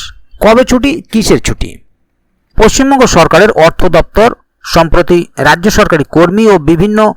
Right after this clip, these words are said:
সংস্থার কর্মীদের একটি নতুন ছুটি ঘোষণা করেছে। এই ছুটি শুধুমাত্র সরকারি কর্মীদের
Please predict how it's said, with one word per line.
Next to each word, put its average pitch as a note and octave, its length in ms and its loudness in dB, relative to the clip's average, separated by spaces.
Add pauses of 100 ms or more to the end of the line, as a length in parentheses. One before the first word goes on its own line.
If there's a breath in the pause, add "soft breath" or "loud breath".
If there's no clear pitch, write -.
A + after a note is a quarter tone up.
(260 soft breath)
সংস্থার G#3+ 440 0 (100)
কর্মীদের E3+ 400 0 (140)
একটি - 180 -2 (140)
নতুন A3 200 0 (100)
ছুটি E3+ 280 -2
ঘোষণা B2 280 -2
করেছে। G#2 340 -6 (440)
এই A3 160 2
ছুটি C4+ 180 0
শুধুমাত্র G3+ 440 0 (200)
সরকারি E3 320 0 (160)
কর্মীদের G3 400 2